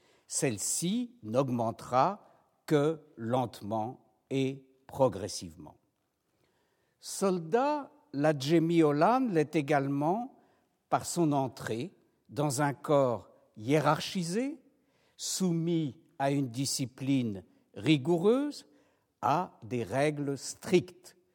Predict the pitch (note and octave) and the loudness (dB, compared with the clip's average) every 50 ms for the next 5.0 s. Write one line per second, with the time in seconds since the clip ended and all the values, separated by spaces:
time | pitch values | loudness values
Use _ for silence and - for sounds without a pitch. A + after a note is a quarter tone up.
0 | _ _ _ _ _ _ _ _ _ _ - A2+ C3 F3 A#3+ C#4 D4 C#4 B3 - | _ _ _ _ _ _ _ _ _ _ -6 -2 2 4 4 6 4 4 2 -2
1 | - - - - D#3 E3 E3 F3+ A3+ A#3 A#3+ - - - D#4 D4+ C#4 A3 C#3 A#2+ | -8 -8 -4 0 2 4 4 4 4 2 2 0 -2 0 2 2 2 0 -2 -6
2 | - _ _ _ _ _ - A2 G#2+ G#2+ A#2+ B2 A#2+ B2 - - C3 A#2+ - - | -12 _ _ _ _ _ -12 -10 -8 -6 -4 -2 -2 -4 -4 -6 -6 -8 -8 -6
3 | - D3+ C#3+ C3+ C#3+ C#3+ - - - - A#3+ B3+ C4+ C#4 C4+ - _ _ _ _ | -4 -4 -2 0 -2 -2 -4 -6 -8 -4 -2 -2 -2 -2 -2 -6 _ _ _ _
4 | _ _ _ - C3 D3 D#3 C#3 - - - C3 A2+ A#2+ E3+ F3 - - - - | _ _ _ -2 2 2 2 2 0 0 2 2 4 2 2 -2 -6 -10 -12 -14